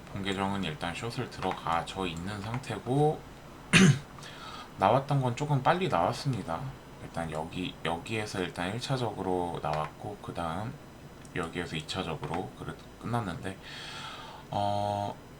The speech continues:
매매 같은 경우는 본계정으로 매매했을 때 원래 같은 경우에는 숏을 잡는 것보단 롱이 조금 유리하겠다라고 생각했는데, 이렇게 떨어진 걸로 봐서는 아직까지 전 영상과 비슷하게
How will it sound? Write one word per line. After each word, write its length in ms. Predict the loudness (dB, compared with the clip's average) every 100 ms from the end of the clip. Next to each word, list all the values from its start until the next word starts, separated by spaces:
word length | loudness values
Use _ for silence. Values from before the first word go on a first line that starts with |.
| -18 -18 -16 -2
매매 260 | 4 6 6
같은 260 | 6 6
경우는 280 | 6 6 4
본계정으로 800 | 0 2 4 4 4 4 2 0
매매했을 880 | 0 2 2 2 0 0 0 0 0
때 380 | 2 2 0 -2 -8 -14 -8
원래 240 | 0 2 2
같은 260 | 0 -2
경우에는 640 | 0 0 0 -2 -4 -4 -6 -12 -16 -16 -16 -16 -16 -16 -16 -16 -16 -10 -10 -10 -8
숏을 360 | -4 0 2
잡는 300 | 2 0 0
것보단 520 | -2 -4 2 4 4
롱이 360 | 0 0 -2 -2
조금 280 | -4 -4 -4
유리하겠다라고 680 | -2 0 0 0 2 2 0
생각했는데, 680 | -2 0 2 0 0 -2 -4 -6 -6 -6 -6 -6 -6 2
이렇게 280 | 2 4
떨어진 380 | 4 4 2 0
걸로 220 | 2 4
봐서는 420 | 4 2 2 2 2
아직까지 720 | 0 0 0 0 2 -2 -2
전 280 | 0 2
영상과 720 | 2 0 -2 0 4 4 4 2
비슷하게 600 | -4 -2 -2 0 0